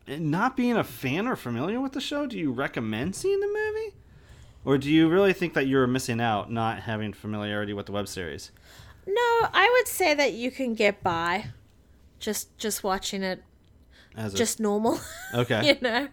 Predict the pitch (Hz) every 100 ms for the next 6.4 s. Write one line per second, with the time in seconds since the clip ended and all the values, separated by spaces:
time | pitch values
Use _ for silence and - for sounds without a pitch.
0 | - 233 - - 147 160 160 151 135 98
1 | 107 110 107 123 104 92 _ - - -
2 | - - _ - 247 285 262 226 202 190
3 | 160 220 208 208 196 196 196 - 180 185
4 | - - - 202 190 - 190 180 - 190
5 | - 180 180 - 175 202 190 202 202 233
6 | 220 220 233